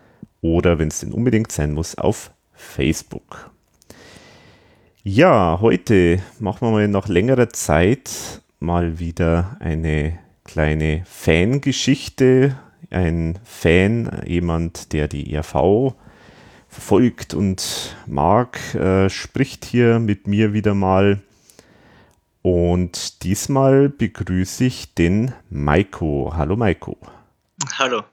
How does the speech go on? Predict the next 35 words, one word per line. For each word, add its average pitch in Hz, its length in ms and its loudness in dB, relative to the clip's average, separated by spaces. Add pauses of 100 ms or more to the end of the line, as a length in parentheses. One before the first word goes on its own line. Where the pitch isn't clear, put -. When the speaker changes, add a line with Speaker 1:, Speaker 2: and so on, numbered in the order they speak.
(120)
Speaker 1:
Bei 98 140 4
dir 131 260 2
ist 160 200 2
jetzt 127 220 -2
so, 151 400 2 (600)
es - 180 -8
gibt 135 160 -6
ja 101 80 4
immer 123 220 2
irgendeinen 107 280 2
so - 120 -4
einen 87 100 -2
Aufhänger, 156 840 0 (360)
wenn 104 280 -4
ich 104 160 -4
mit 101 200 -4
jemandem 101 360 -4
spreche. - 640 -4 (920)
Und 101 220 0
bei 85 140 4
dir 156 640 2
ist 123 220 -2
jetzt, - 760 -2
äh, 101 200 4
eigentlich 110 580 0
der 90 200 4
Aufhänger, 139 680 -2
ich - 440 -8
spreche - 500 -2
jetzt 117 220 2
sozusagen 98 600 0
mit 95 200 0
der 92 100 0
neuen 104 420 0
Generation 98 1040 0